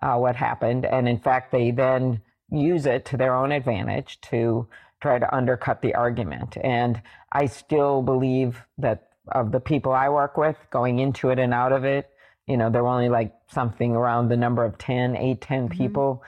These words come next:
Speaker 1: that didn't vote for those, uh, the final electoral college count.
Speaker 2: Mm-hmm.
Speaker 1: Um, and that meant something to me that day, actually. But the fact that there's still election deniers,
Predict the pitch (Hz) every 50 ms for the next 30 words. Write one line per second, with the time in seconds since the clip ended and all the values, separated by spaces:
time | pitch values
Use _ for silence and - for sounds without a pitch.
0 | - _ - 143 135 - - 127 - 123 120 123 123 123 113 - - - 127 113
1 | 123 123 127 117 - - _ - - 139 131 120 120 117 117 117 127 110 - -
2 | 123 123 120 120 123 123 120 120 113 - - 120 117 - - 139 127 120 131 135
3 | 127 - - - 143 127 139 147 151 - _ _ - - _ _ - 190 180 190
4 | 139 131 127 123 127 131 131 139 139 135 135 - - - - - 139 139 131 -
5 | - - - 95 110 - - - 117 - - 110 110 85 87 117 110 98 - 127
6 | 82 71 64 76 90 90 98 - - - - 92 78 - - _ - - - _
7 | - 170 160 123 - 147 120 - 151 139 143 - - 156 139 - 147 131 127 -
8 | - - 143 139 131 131 131 135 135 - - - 123 120 127 120 127 135 139 143
9 | 135 131 131 -